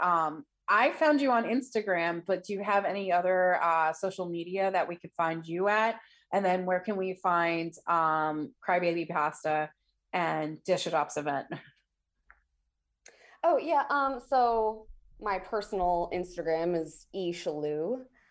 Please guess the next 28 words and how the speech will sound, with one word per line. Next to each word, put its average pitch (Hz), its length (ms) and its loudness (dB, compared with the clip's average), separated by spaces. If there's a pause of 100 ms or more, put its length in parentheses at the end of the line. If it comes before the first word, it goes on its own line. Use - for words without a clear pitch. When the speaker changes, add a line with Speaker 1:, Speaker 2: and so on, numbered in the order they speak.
(200)
Speaker 2:
Um, 190 240 2
I 175 100 2
also 208 360 2
run 185 380 2
Crybaby's 175 760 -4
Instagram, 160 560 -2
which 151 180 -4
is 147 100 -14
just 147 220 -4
Crybaby 147 460 -4
Pasta. 196 580 -6 (680)
Um, 151 680 0 (180)
so, 170 120 0
yeah, 175 160 2
you 160 120 -2
can 160 220 -4
find 151 640 -6
me 151 400 -6
in 156 140 -10
either 151 340 -8
one 151 180 -6
of 151 160 -12
those. 151 640 -8 (280)
Um, 151 720 -4 (720)
yeah. 226 240 -6 (1500)
Speaker 1:
And 214 240 4
then, 190 340 4
um, 165 480 2